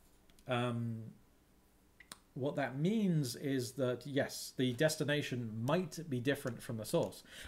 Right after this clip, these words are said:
Of course, if there's nothing else reading from the column that you're trying to write to, there's no need to do this, and we can just have A and destination A be the same pointer, and we go from there.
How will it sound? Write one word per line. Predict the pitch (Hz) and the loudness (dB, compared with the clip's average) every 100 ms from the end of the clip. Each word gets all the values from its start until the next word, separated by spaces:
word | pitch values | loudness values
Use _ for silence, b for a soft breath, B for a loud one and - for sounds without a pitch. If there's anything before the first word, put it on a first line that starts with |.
| B | B
Of | |
course, | - 240 180 - | 6 6 6 0
if | 170 | 0
there's | 170 | 2
nothing | 151 196 202 214 190 160 - | 2 0 2 2 2 0 4
else | 160 151 127 | 4 4 0
reading | 113 170 175 160 131 | 2 6 6 4 2
from | 139 131 | 0 -2
the | 120 | -2
column | - 156 156 | 2 4 4
that | 139 | 2
you're | 139 127 | 0 0
trying | - 135 117 | 2 0 0
to | |
write | 113 185 180 | 0 0 0
to, | - 117 107 - B B | -2 -2 -2 -6 B B
there's | 127 | 0
no | 139 131 | 2 2
need | 123 120 | 2 0
to | 113 | 2
do | 127 123 | 4 4
this, | 107 - | 4 0
and | 123 | -2
we | 113 | -2
can | 117 113 | 0 0
just | 123 113 - - - | 0 -2 -6 -16 -6
have | 113 107 - b b b - | -4 -4 -6 b b b -2
A | 123 117 113 | 0 2 0
and | 104 | -2
destination | 104 110 123 113 107 110 | -4 -4 -4 -4 -4 -4
A | 110 | -4
be | 107 | -4
the | 104 | -4
same | - 127 | -2 0
pointer, | 117 233 220 214 202 B B B B | 2 2 4 4 4 B B B B
and | 120 120 104 - - | 2 2 -2 -8 -6
we | 123 | -2
go | 113 101 | 0 -2
from | - 95 | -4 -10
there. | 92 90 | -10 -14